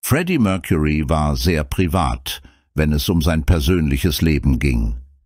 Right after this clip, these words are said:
In den späten neunzehnhundertachtziger Jahren wurde bei ihm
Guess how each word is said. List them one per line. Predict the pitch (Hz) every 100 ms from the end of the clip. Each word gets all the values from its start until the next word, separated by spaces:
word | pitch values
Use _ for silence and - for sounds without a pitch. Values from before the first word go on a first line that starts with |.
| _ _ _ _
In | 120 117
den | 107 104
späten | - 143 151 117 95
neunzehnhundertachtziger | 104 127 110 92 90 92 95 - 87 78
Jahren | 76 78 80 76 85 - - -
wurde | 90 110 98
bei | 85 87
ihm | 104 98 101